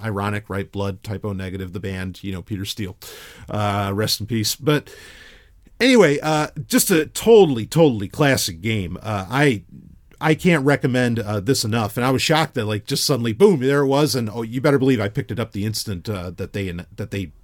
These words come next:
sent me the email. And I doubt there's a computer that this can't run on. I mean, the, the, the, the tech specs are very, very low. What is it? A one gigahertz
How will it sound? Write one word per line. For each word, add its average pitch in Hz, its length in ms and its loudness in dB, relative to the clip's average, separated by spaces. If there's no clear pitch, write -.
sent 107 220 -2
me 104 80 -4
the 92 200 -4
email. 104 280 -6
And 151 220 -4
I 185 160 4
doubt 170 300 4
there's 131 180 4
a - 20 -4
computer 113 460 4
that 107 160 0
this 127 160 0
can't 101 220 -2
run 101 160 -2
on. 76 180 -6
I 90 140 -6
mean, 98 240 -2
the, 98 160 0
the, 92 180 -8
the, - 380 -6
the 107 160 -2
tech 180 280 -2
specs 127 360 -2
are 95 120 -2
very, 123 420 4
very 104 240 -2
low. 95 260 0
What 101 200 0
is 80 80 -10
it? 82 80 -8
A 87 40 -8
one 120 240 2
gigahertz 127 440 2